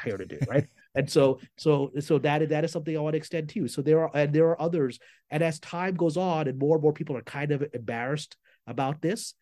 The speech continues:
Speaker 1: uh, and the narrative is going to change i-, in the next several years. More and more people are gonna kind of be aware that this was stupid what we did, uh, and they won't, they'll never publicly apologize. But, you know,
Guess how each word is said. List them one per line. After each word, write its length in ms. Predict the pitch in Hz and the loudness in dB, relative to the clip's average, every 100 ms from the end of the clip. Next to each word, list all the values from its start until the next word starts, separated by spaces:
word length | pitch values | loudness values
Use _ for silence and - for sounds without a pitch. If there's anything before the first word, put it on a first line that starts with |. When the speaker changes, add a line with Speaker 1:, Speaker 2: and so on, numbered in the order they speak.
| _ _ _ - | _ _ _ -10
Speaker 1:
uh, 340 | 123 127 127 127 | -4 -2 -2 -2
and 100 | 135 | -2
the 80 | 139 | -2
narrative 380 | 135 135 147 131 | 0 0 0 -2
is 100 | 113 | -4
going 260 | 117 123 | -4 -4
to 60 | - | -4
change 480 | - - 117 143 147 | -8 -8 -6 -6 -6
i-, 140 | 110 127 | -8 -6
in 120 | 127 | -6
the 60 | |
next 280 | 123 123 - | -4 -4 -6
several 260 | 135 123 123 | -8 -4 -4
years. 320 | 117 120 120 | -2 -4 -4
More 180 | 117 120 | -4 -4
and 60 | |
more 120 | 120 123 | -2 -4
people 220 | - 120 | -6 -8
are 40 | |
gonna 220 | 104 117 120 | -8 -8 -8
kind 320 | - 104 110 | -10 -12 -10
of 60 | |
be 80 | 110 | -6
aware 300 | 117 107 110 | -6 -6 -8
that 120 | 113 98 | -10 -14
this 140 | 104 | -16
was 120 | 110 | -14
stupid 360 | - - 117 113 | -12 -12 -10 -8
what 120 | 117 | -8
we 100 | 117 | -8
did, 320 | 110 110 151 147 _ _ _ | -10 -10 -10 -14 _ _ _
uh, 340 | 101 104 104 104 | -12 -10 -8 -10
and 340 | 101 107 107 120 _ _ _ | -10 -10 -10 -12 _ _ _
they 140 | 131 | -2
won't, 240 | 123 123 - 117 | 0 -2 -4 -8
they'll 300 | 120 107 101 - | -4 -4 -6 -6
never 240 | 123 113 | -2 -2
publicly 360 | 117 120 120 113 | -2 -6 -6 -8
apologize. 760 | 110 160 196 156 110 95 147 151 _ _ _ | -8 -6 -4 -4 -4 -4 -6 -8 _ _ _
But, 200 | - 139 _ _ | -4 -4 _ _
you 140 | 180 175 | -4 -2
know, 240 | 104 98 | -2 -6